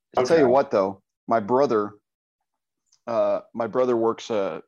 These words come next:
Speaker 1: he does, like, a road job, so he's gone, like, five days a week, and so he's, he was home last, yesterday, and they're like,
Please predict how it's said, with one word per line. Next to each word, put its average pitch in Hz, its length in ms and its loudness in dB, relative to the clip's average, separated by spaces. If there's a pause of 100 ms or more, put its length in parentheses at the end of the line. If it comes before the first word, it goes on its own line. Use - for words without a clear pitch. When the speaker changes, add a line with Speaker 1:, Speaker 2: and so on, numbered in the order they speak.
(540)
Speaker 1:
he 113 140 -14
does, 117 160 -6
like, 120 140 -6
a 104 40 -8
road 104 300 -4
job, 98 260 -10
so 98 120 -12
he's 98 140 -12
gone, 110 260 -2
like, 92 260 -6 (480)
five 104 220 0
days 104 220 -6
a 98 40 -8
week, 101 380 -12 (460)
and 95 280 -4
so 104 220 0
he's, 98 500 -6
he 120 100 -4
was 101 100 -4
home 113 240 0
last, 98 280 -2
yesterday, 98 500 -4
and 95 140 -8
they're 92 120 -10
like, 95 180 -4